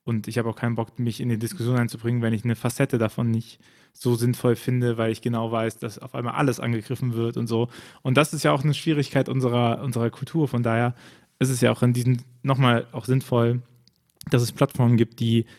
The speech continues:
äh, lange Aufsätze schreiben, wo man auch, äh, wo man eben auch mehr Zeit hat, ähm,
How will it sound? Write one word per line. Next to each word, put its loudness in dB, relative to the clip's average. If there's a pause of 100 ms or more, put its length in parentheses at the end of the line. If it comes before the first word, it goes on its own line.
(420)
äh, 2
lange 2
Aufsätze -2
schreiben, -2 (200)
wo -4
man -2
auch, -12
äh, -8
wo -6
man 0
eben 2
auch -2
mehr 4
Zeit -2
hat, -8 (580)
ähm, -8